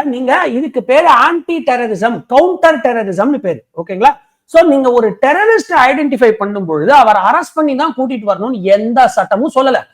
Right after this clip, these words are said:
ஏன்னா இவர் இருக்கார்ல, ஒசாமா பின் லேடன், அவர் அப்ப அமெரிக்கன்ஸ் வந்து அரெஸ்ட் பண்ணி கூட்டிட்டு வந்திருக்க வேண்டியதானே? இவ்வளவு ஏன் நம்ம சதாம்,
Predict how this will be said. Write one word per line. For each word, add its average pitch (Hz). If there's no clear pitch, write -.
ஏன்னா 277
இவர் 359
இருக்கார்ல, 277
ஒசாமா 294
பின் 233
லேடன், 190
அவர் 311
அப்ப 320
அமெரிக்கன்ஸ் 349
வந்து 330
அரெஸ்ட் 302
பண்ணி 330
கூட்டிட்டு 269
வந்திருக்க 233
வேண்டியதானே? 196
இவ்வளவு 311
ஏன் 311
நம்ம 220
சதாம், 381